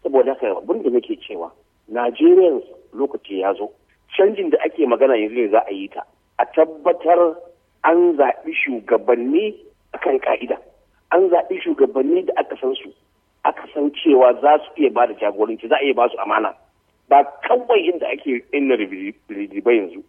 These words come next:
Kowa ya zo da ɗan kuɗinsa, ɗan adonsa, sai a ɗauki mulki a bashi. Ba za ta yiwu ba, ba za a iya gyara Najeriya ba da haka. Ko ba za mu yi sak ba, kawai don kun yake da Buhari. Mun yake da Buhari saboda mun san shi ne,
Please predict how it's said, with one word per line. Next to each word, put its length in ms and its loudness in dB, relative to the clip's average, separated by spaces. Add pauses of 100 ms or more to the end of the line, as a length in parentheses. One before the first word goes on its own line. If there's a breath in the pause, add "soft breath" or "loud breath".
Kowa 280 6
ya 80 4
zo 180 -4
da 60 -10
ɗan 160 -2
kuɗinsa, 480 -4 (400)
ɗan 180 2
adonsa, 560 4 (520)
sai 100 0
a 80 0
ɗauki 260 -8
mulki 280 -8
a 80 -8
bashi. 340 -8 (380)
Ba 100 0
za 160 4
ta 120 -8
yiwu 200 -4
ba, 240 0
ba 80 -6
za 80 4
a 80 2
iya 100 -2
gyara 240 2
Najeriya 380 0
ba 100 -4
da 100 -8
haka. 200 -14 (460)
Ko 140 4
ba 100 6
za 200 6
mu 100 0
yi 160 0
sak 200 0
ba, 160 0 (520)
kawai 340 4
don 260 2 (380)
kun 120 4
yake 180 2
da 80 -4
Buhari. 400 -2 (220)
Mun 140 -14
yake 160 -4
da 80 2
Buhari 300 -6
saboda 260 -2
mun 180 0
san 160 -2
shi 120 -6
ne, 120 -10